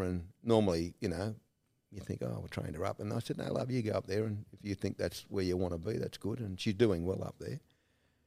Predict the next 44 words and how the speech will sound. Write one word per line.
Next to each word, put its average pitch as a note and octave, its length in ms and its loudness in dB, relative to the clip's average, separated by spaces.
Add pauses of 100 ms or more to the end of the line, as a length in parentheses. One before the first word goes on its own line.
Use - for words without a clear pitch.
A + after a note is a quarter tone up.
(160)
Um, A#2+ 680 8 (160)
and A#2+ 360 2 (180)
there A#2+ 220 10
are G#2 180 8
others A#2+ 640 6
that G2+ 200 0
over G2+ 240 8
the F2+ 120 4
years G#2 360 4
that, F#2+ 240 2
you G2 100 0
know, G2+ 140 0
you F2+ 300 4 (320)
train G2 320 6
up A2+ 200 0
and F2+ 240 -2 (140)
go. A2 320 4
And G2 240 0 (640)
one D3 280 8
of G#2+ 100 12
the G2+ 80 6
things G#2+ 340 6
that G2+ 220 0
now, G#2 240 8
because F#2+ 340 4
of F2+ 80 2
our F2+ 100 6
success, - 520 2
if F#2+ 120 -2
young G#2 200 4
people F2+ 280 -2
work G#2 240 6
for D2+ 220 -4
me G2+ 200 -2
and G2 120 4
then F#2 100 4
they F2 140 2
go F2+ 160 4
somewhere F2 420 2
else, F2+ 380 0 (640)
there's D3 160 0
a D3+ 60 4
bit D3 160 8
of F2+ 200 8